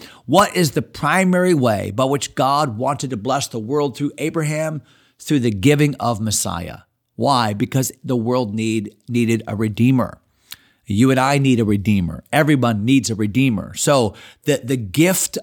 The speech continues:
of Abraham or of Israel to the world was Messiah. And she was supposed to reflect the glory of God to the nations around her,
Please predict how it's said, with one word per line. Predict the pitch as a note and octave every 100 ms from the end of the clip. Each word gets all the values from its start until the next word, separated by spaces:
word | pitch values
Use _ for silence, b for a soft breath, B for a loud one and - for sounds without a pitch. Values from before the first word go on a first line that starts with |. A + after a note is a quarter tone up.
| -
of | C#3+ C#3 C3 C3 A#2+ - _ _ _ _ -
Abraham | D3+ C3+ C3 A2+ G#2 F#2+ G2
or | C3+ C3+ C#3 -
of | C3+ C#3 A#2+ -
Israel | D3 D3 - B2 G2+ F#2
to | - D#3+
the | B2
world | A2+ F#2+ D3 D3+ B2 A2+ G#2 b b -
was | B2 A#2
Messiah. | A#2 - - A2+ G#2+ E2+ G2 _ b b -
And | A#2+
she | - F#3+ G3
was | F3
supposed | F3 - E3 E3 -
to | D#3+
reflect | D3+ - D#3+ E3
the | E3
glory | C#3+ E3+ E3+
of | C3+
God | D#3 F3+ G3 -
to | C#3
the | C#3
nations | C#3+ F3+ F3+ E3+
around | E3 D3+ G3 G3+
her, | D3 G#2 F2+